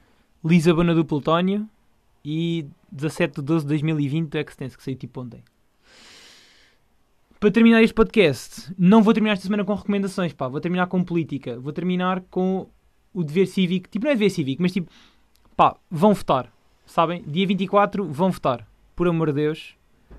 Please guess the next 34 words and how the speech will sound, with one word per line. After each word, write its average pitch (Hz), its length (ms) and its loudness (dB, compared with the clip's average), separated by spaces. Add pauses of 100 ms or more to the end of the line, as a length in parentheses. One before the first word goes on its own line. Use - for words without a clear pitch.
(460)
ah, 143 280 0
façam 170 440 -2
esse 156 500 -4
favor 151 340 -2
a 151 40 0
vocês 147 340 -4
mesmos 147 380 -6
e 147 40 -2
vão 139 160 -4
votar. 135 400 -6 (1000)
Ah, 127 760 -8 (1500)
pá, 151 140 0
tem 202 180 4
bo-, 196 140 2 (180)
hoje 208 140 2
em 233 60 6
dia 240 80 6
temos 226 160 2
bué 208 120 4
de 202 60 4
informação, 175 480 0
pá. 139 120 0
Eu 151 60 2
acho 175 120 2
que 208 60 0
às 196 60 2
vezes 190 140 0
nós 196 180 0
não 190 140 0
votarmos 185 400 -2
é 180 60 0
bué 170 100 0
da 156 80 0
mal. 127 240 -6